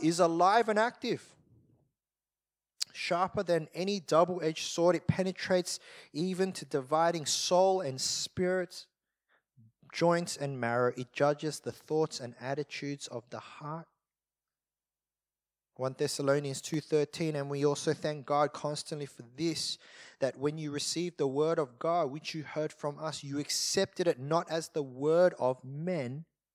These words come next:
but as what it really is, the word of God, which is at work in your believers." The Bible will continue to tell us over and over again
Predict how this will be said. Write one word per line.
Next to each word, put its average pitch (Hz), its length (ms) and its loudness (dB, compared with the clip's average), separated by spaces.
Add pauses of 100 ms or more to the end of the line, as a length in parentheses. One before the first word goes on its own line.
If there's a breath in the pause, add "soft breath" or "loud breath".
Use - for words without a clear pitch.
(720)
but 131 80 -2
as 131 280 -2 (140)
what 139 320 2
it 147 100 -4 (120)
really 175 560 -2
is, 135 500 -6 (640)
the 127 80 -18
word 123 320 -2
of 113 120 -12 (200)
God, 123 400 -10 (1600)
which 117 160 -16
is 120 120 -8
at 113 120 -8
work 120 420 -4 (720)
in 113 80 -16
your 110 140 -8
believers." 113 580 -10
The 139 100 -2
Bible 240 640 2
will 208 140 0
continue 196 640 -2
to - 160 -8
tell 175 320 2
us - 220 0
over 185 500 0
and 185 120 -4
over 151 420 0
again 165 640 0